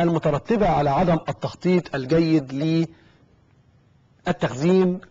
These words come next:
أو للمخزون أو لوظيفة المخازن. سننتقل إلى جزئية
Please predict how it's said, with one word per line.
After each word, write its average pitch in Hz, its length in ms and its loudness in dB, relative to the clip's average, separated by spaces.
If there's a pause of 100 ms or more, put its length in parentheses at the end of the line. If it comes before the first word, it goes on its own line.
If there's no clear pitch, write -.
أو 214 140 4
للمخزون 160 680 2
أو 147 180 0
لوظيفة 139 640 -2 (500)
المخازن. 143 460 -2 (1300)
سننتقل 185 560 0
إلى 170 220 2
جزئية 147 580 0